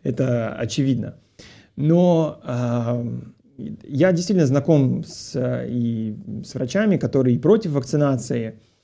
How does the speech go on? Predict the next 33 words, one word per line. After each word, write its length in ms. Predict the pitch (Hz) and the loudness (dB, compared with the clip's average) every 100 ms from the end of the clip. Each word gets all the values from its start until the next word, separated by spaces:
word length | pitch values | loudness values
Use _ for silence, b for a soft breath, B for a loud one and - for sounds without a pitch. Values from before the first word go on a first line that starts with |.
| b b b - | b b b 2
Ну, 280 | 202 208 - - | 2 2 -6 -4
во-первых, 340 | 131 202 202 | 0 2 2
надо 140 | 165 135 | 2 2
понимать, 360 | 127 127 170 | 2 2 0
что 880 | 175 - 139 135 135 131 127 117 117 - | -2 2 4 6 4 2 0 -2 -4 -6
любой 400 | 117 135 139 170 | -2 2 6 6
врач — 340 | 135 160 160 - | 4 0 -2 -6
это 160 | 135 | -8
в 60 | 131 | -8
первую 340 | - 135 127 147 | -6 -2 2 2
очередь 300 | 185 180 - | 2 0 -2
человек. 520 | - 127 120 101 - _ - 127 | -2 -2 -2 -6 -12 _ -14 -8
И 180 | 123 | -4
любой 300 | 120 131 180 | 0 4 4
человек 460 | 180 139 135 135 - | 4 0 0 0 0
может 460 | 135 156 131 123 - | 4 4 4 0 -4
заблуждаться, 720 | 139 131 127 123 170 - 139 | -2 0 2 2 0 -4 -8
ошибаться, 680 | - - 123 143 147 156 | -6 -4 -2 -2 -2 -6
чего-то 380 | - 135 151 156 | -4 -2 -2 0
не 100 | 120 | -2
знать. 380 | 120 123 147 147 _ _ _ _ _ - | -2 -2 -4 -6 _ _ _ _ _ -8
А, 260 | 120 110 110 | -6 -4 -2
я 140 | 131 | 0
тоже 440 | 127 139 135 131 - | 6 6 6 4 -2
всего 340 | - 151 131 139 | 0 4 6 6
не 140 | 135 | 4
знаю 560 | 160 214 175 170 156 - | 2 2 2 2 0 -4
и 160 | 123 117 | -4 2
тоже 260 | 147 135 | 4 4
в 40 | 127 | 4
чём-то 300 | 147 139 127 | 0 0 -2
могу 220 | 123 127 | -2 -4
заблуждаться. 600 | - 131 120 110 - - | -4 -2 -2 -4 -8 -14